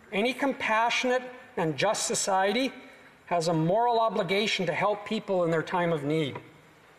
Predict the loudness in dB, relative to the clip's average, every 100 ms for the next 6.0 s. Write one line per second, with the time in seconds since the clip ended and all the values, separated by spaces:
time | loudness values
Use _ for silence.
0 | -20 -20 -20 -20 _ -6 0 2 2 0
1 | 0 -2 -2 0 2 2 2 2 0 0
2 | -2 -2 -2 0 0 0 0 0 2 2
3 | 0 -2 -4 -2 -2 -2 -2 0 0 -2
4 | -2 -2 -2 0 0 0 0 -2 -6 -6
5 | -2 -2 -2 -4 -4 -2 -2 0 -2 -6